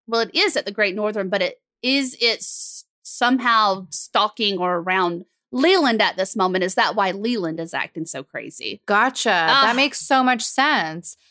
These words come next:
Speaker 2: And it's like, you know, if they had had this interview or this interrogation with Mike a few days ago, would they have said he's at the Hayward house?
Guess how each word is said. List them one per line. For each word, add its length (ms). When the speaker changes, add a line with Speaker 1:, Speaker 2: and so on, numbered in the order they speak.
Speaker 2:
And 180
it's 160
like, 300
you 140
know, 220
if 240
they 140
had 120
had 260
this 220
interview 680
or 160
this 220
interrogation 840
with 300
Mike 520
a 80
few 240
days 440
ago, 520
would 180
they 140
have 180
said 360
he's 240
at 200
the 60
Hayward 480
house? 640